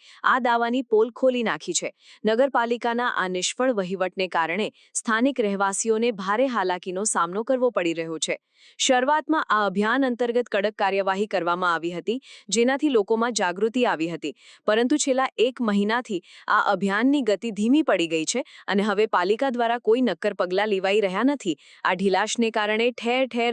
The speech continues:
રસ્તાઓ અને ખુલ્લા વિસ્તારોમાં પ્લાસ્ટિકનો કચરો એકઠો થઈ રહ્યો છે, જે સ્વચ્છતા અને પર્યાવરણ માટે મોટો ખતરો બની રહ્યો છે. આ પરિસ્થિતિ ડભોઈના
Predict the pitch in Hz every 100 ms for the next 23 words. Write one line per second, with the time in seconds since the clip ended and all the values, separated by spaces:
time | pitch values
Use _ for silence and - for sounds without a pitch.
0 | 196 180 - 208 233 220 214 - 202 214
1 | 180 175 220 240 190 170 - - - 226
2 | 226 - 285 277 262 208 - 214 175 -
3 | 185 180 165 165 170 170 269 - - -
4 | 180 196 - 190 - 269 277 220 202 196
5 | 190 214 226 226 214 202 269 247 208 277
6 | - 277 226 175 170 165 170 160 - 170
7 | - - - - 202 214 208 233 247 240
8 | 247 190 175 226 269 208